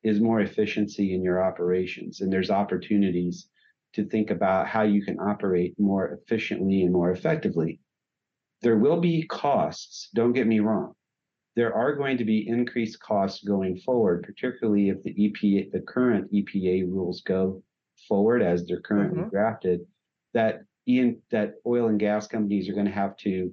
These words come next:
Speaker 1: consider and bake in as they think about capital allocation and resources going forward, but they shouldn't be enough that they're going to prevent the continued growth that we've seen in, in twenty twenty-two. You mentioned also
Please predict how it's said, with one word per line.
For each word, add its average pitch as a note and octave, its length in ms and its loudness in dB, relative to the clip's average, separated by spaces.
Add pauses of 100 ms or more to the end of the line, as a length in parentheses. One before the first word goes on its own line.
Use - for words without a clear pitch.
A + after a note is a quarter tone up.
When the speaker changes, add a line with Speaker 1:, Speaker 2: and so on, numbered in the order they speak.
Speaker 1:
consider G2+ 600 2
and F2+ 220 -4
bake F#2 240 -2
in G#2 400 2
as F#2 160 -2
they F2+ 140 0
think G2+ 220 -2
about - 300 -2
capital F#2+ 440 -2
allocation F#2 640 -2
and F2 200 -2
resources F2+ 680 -2
going F2 340 0
forward, G#2 560 2 (440)
but B2 140 -2
they A#2 140 2
shouldn't D3+ 420 2
be A2 140 4
enough G2+ 520 2 (160)
that G#2+ 180 -2
they're G2+ 120 0
going G2 340 2
to F2+ 80 -4
prevent G2 500 -2
the F2+ 100 -10
continued F#2 640 0
growth G2+ 360 2 (560)
that G#2 120 -2
we've G2 180 -4
seen G#2+ 400 0
in, F2 200 -2 (100)
in F#2 100 -4
twenty G2 360 -4
twenty-two. F2 760 -6 (720)
You A2+ 140 4
mentioned C3 500 2
also A2+ 600 0